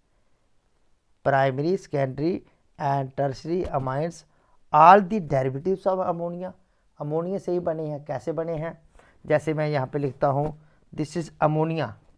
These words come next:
एन एच थ्री, अमोनिया।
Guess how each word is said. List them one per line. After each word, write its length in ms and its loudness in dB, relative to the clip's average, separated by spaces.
एन 200 -4
एच 220 -12
थ्री, 240 -10
अमोनिया। 540 -8